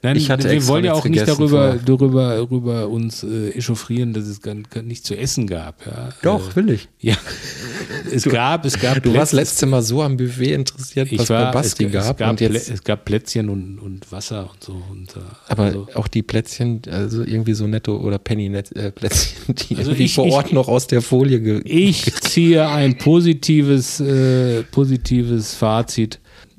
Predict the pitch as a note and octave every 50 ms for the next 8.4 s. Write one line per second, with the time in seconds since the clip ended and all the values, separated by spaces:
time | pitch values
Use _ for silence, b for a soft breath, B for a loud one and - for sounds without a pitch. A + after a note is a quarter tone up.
0 | - _ _ - - C#3 C#3+ D3 C3+ C3 C3 B2 B2 B2 A2 A#2 A#2 B2 A#2+ -
1 | A#2+ - - A2 A2+ A#2 A#2 - - - A2+ A2+ G#2+ A2+ G#2+ G#2+ G2+ G2+ G2 G2+
2 | G2+ F#2+ A#2 B2 A#2+ G2 G#2+ A2+ A#2+ B2 C3 C3 C3+ C3+ C3+ C3 C3 B2+ A#2+ A2+
3 | A2+ B2+ B2+ C3 B2 A#2 G#2+ - - - A2+ A#2 A#2 A#2 A2+ - A2+ G#2+ A2 G#2+
4 | - - A2+ G#2+ G2+ - _ - - A2 G2+ G2+ A2 A2 G#2+ G#2+ G#2 G#2 G#2 G2
5 | - - G#2+ G2+ G2 F#2+ G2 - - - G2 F#2+ G2 G2 G#2+ A2 A2 A2 G#2 G#2
6 | G2+ G2 F#2+ G2+ A2 A#2 A2 G#2 - - - - - G#2 - - G#2+ G2 G2 F#2+
7 | F#2 F#2 F#2 F#2+ F#2+ F2+ F2+ G2 G2+ G#2 A2+ - - A#2+ B2 C3 B2 A2+ - -
8 | G#2+ G#2+ G#2+ G#2+ G#2+ G#2 G#2